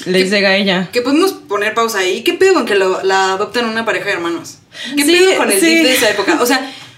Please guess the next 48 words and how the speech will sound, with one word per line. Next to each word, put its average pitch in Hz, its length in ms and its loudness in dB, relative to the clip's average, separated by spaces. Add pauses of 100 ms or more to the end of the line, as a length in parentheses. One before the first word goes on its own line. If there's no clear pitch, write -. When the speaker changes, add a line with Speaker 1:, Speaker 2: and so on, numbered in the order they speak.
(120)
Speaker 2:
está 226 240 -2
creepy. 226 320 -4 (260)
Speaker 1:
Sí, 269 240 0
sí 254 80 2
está 269 180 0
muy 262 180 4
creepy, 226 260 0
la 190 180 0
verdad. 190 320 0
O - 60 -2
Speaker 2:
Digo, 196 100 4
Speaker 1:
sea, 214 80 2
la 220 60 2
historia 240 260 -2
de 233 80 -2
ellos 220 220 -2
está 165 260 -10
como 165 500 -4
Speaker 2:
está 285 220 -4
triste, 269 420 0
Speaker 1:
Ujú. 233 320 0 (320)
Speaker 2:
pero, 196 720 2
o 202 100 -2
sea, 214 160 2
lo 202 120 -2
que 214 120 0
voy 240 160 0
con 294 160 0
la 233 60 0
adopción 240 360 -2
de 240 60 2
hermanos 220 360 -2
es 208 120 -8
que, - 100 -8
pues, - 140 -10
al 185 80 -4
final 196 180 -4
de 226 60 -4
cuentas 226 160 -6
son 226 160 -2
hermanos. 196 520 -4
¿Cómo 226 200 -4
Speaker 1:
Ujú. 220 80 0
Speaker 2:
procedía 196 420 0
ese 202 140 -6
tipo 202 180 -8
de 202 80 0
adopciones? 170 640 -6